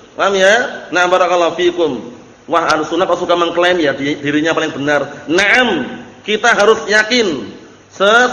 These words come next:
semaksimal mungkin bahwasannya al-haq itulah yang kita pegang. Paham ya? Jangan antum ragu dengan ucapan tadi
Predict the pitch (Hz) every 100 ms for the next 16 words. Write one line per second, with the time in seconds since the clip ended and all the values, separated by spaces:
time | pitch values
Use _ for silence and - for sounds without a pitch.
0 | 226 214 226 220 220 220 240 240 208 208
1 | 202 208 208 202 - - 190 220 208 -
2 | 254 254 - - - - _ 208 233 233
3 | 226 196 185 185 190 185 160 151 120 98
4 | - - - 147 180 180 190 240 - -
5 | - 196 214 220 220 214 226 226 208 208
6 | 208 214 208 208